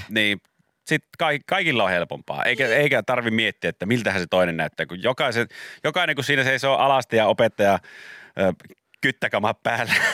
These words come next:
Speaker 2: Ja ei vilkuilla
Speaker 1: <laughs>
Speaker 2: sivuille.
Speaker 1: Ei vilkuilla sivuille, niin, niin, a-, ja ampuu sillä painepesulla naamalle, niin sitten ei kenelläkään jää nokan koputtamista. Oliko tää sulle ahdistavaa? Koska kaikki tietää, tää on kaikille.
Speaker 2: Joo.
Speaker 1: Tää oli yhtä ahdistavaa tolle Mikolle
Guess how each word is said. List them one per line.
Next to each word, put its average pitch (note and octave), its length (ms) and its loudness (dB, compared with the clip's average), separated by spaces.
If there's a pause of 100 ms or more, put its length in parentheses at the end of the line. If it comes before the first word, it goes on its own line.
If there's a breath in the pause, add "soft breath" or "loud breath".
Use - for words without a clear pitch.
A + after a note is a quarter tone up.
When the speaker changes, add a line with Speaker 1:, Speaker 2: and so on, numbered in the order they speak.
(140)
Speaker 2:
Ja G3 80 2
ei A#3+ 120 0
vilkuilla G#3+ 480 0
Speaker 1:
<laughs> G3 60 -2
Speaker 2:
sivuille. B2+ 380 2
Speaker 1:
Ei C#3 200 4
vilkuilla C#3+ 360 0
sivuille, A#2+ 500 2
niin, G2+ 280 2
niin, G2+ 340 0
a-, G2+ 220 0
ja G#2 160 4
ampuu G2+ 320 0
sillä F#2+ 220 0
painepesulla F2+ 560 0
naamalle, F2 380 -2
niin E2+ 80 -2
sitten G#2+ 260 -4
ei G2+ 60 0
kenelläkään F#2+ 480 0
jää E2+ 120 2
nokan E2+ 260 -4
koputtamista. - 600 -10
Oliko G#2 240 0
tää F#2 120 -2
sulle F2+ 280 -4 (200)
ahdistavaa? D#2 480 -8
Koska - 200 -18
kaikki G#2+ 200 -4
tietää, F2 240 2
tää F2+ 100 0
on F2+ 60 -8
kaikille. E2+ 520 -2 (100)
Speaker 2:
Joo. G4 320 -2 (100)
Speaker 1:
Tää - 120 -2
oli F#2 140 0
yhtä G2 280 0
ahdistavaa E2 440 0
tolle D#2+ 280 -4 (360 loud breath)
Mikolle E2+ 320 -2